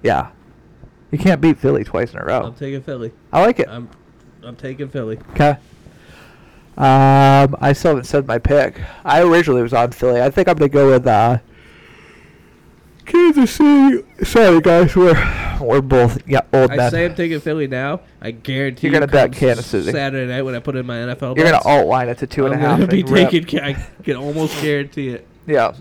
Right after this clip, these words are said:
Speaker 1: I am too. I'm gonna guaranteed alt line to two and a half and rip.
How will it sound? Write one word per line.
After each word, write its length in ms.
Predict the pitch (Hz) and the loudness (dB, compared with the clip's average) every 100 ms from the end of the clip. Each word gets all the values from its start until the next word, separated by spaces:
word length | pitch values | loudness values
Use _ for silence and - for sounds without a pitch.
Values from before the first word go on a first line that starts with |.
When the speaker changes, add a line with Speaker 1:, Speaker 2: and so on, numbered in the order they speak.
| - | -2
Speaker 1:
I 140 | 151 | 2
am 140 | 151 135 | 2 2
too. 300 | 131 120 113 | 2 2 2
I'm 160 | 143 147 | 2 2
gonna 220 | 160 156 139 | 4 2 0
guaranteed 640 | - 156 151 143 147 139 | 0 0 2 0 0 2
alt 220 | - 131 127 | 4 2 4
line 220 | 127 123 | 2 0
to 60 | |
two 180 | 123 139 | -2 0
and 80 | 123 | 0
a 20 | |
half 200 | 127 120 | -2 -4
and 120 | 113 120 | -6 -4
rip. 240 | 123 101 | -2 -4